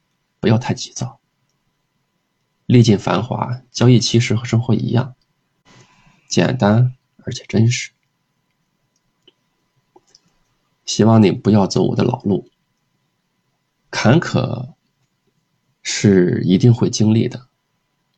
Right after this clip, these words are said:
躲不过去。交易嘛，本来我们就不能预测将来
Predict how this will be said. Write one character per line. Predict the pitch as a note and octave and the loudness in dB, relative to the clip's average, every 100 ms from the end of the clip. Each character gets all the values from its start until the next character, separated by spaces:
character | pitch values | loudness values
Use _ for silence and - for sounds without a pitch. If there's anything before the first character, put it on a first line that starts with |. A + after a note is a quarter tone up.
| _ _ _ | _ _ _
躲 | - - | -2 -2
不 | - | 2
过 | B2 | 0
去。 | B2+ D#3 - _ _ _ _ _ _ - _ _ - - _ - | 0 -4 -8 _ _ _ _ _ _ -20 _ _ -20 -20 _ -6
交 | - G#2+ | 0 4
易 | A#2 A2+ | 4 4
嘛， | - - - | 0 -6 -10
本 | - F2 | -2 0
来 | F2 F2+ A2+ C#3 - _ _ _ _ _ | 2 2 2 2 -4 _ _ _ _ _
我 | - | 2
们 | F#2 | 2
就 | F#3 | 2
不 | E3 D3 | 0 0
能 | C#3 D#2 - B2 B2+ | 2 2 0 -2 0
预 | G2+ | 0
测 | - - | 0 -4
将 | - G2 F#3+ | -2 0 0
来 | F2 B2 B2 | 0 -4 -10